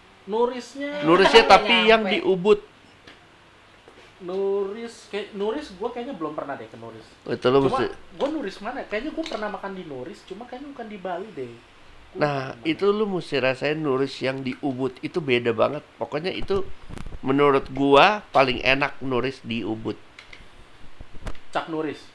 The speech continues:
Speaker 2: Cak Nuris. Dia soalnya bukan
Speaker 1: <laughs>
Speaker 2: daging babi, dia daging kuda.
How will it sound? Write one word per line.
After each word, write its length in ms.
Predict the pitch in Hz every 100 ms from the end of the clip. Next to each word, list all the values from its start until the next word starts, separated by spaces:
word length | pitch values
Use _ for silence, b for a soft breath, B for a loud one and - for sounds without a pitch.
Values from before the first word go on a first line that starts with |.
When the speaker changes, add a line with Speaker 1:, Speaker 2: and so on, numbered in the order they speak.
| - -
Speaker 2:
Cak 200 | 147 143
Nuris. 460 | 151 139 113 - -
Dia 260 | 131 185 - -
soalnya 300 | - 156 202
bukan 220 | 185 165 160
Speaker 1:
<laughs> 40 |
Speaker 2:
daging 280 | 143 143 147
babi, 280 | 131 117 165
dia 140 | 165
daging 260 | 180 147 147
kuda. 320 | 185 202 139